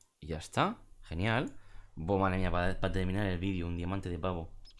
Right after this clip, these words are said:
Genial, chicos. En el direct-, al final del directo sacamos un diamante de cabra de la, de montañas rocosas. Y ya hemos sacado un diamante de pavo. Perfecto, chicos. Madre mía, ¿eh? Tengo que jugar unas dos horas así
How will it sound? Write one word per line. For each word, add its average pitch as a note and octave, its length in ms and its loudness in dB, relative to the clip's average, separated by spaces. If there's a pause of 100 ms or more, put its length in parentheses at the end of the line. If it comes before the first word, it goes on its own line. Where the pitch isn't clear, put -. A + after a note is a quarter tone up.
(680)
Genial, F#2 360 2
chicos. E2+ 320 0 (680)
En F2 100 0
el F#2 100 4
direct-, G#2+ 320 4
al F#2 140 4
final A2 240 10
del A2+ 160 8
directo A2 340 6
sacamos G#2+ 420 4
un G2+ 480 2 (400)
diamante G#2 400 2
de G2 140 2
cabra G#2 300 6
de G2 80 6
la, F2+ 480 6
de F2+ 180 0
montañas F#2 380 2
rocosas. A#2+ 440 2 (560)
Y F2 80 -2
ya A2 80 4
hemos A2+ 160 6
sacado G#2 180 2
un F2+ 280 2
diamante G2 300 4
de F2+ 80 4
pavo. E2 340 4 (760)
Perfecto, G2 380 0
chicos. F2 340 0 (400)
Madre B2 300 4
mía, B2+ 400 2
¿eh? G#3 200 -2
Tengo A2 160 2
que D#3 80 -2
jugar B2 260 4
unas F#2+ 240 4
dos A#2 240 2
horas G2+ 180 4
así B2 380 0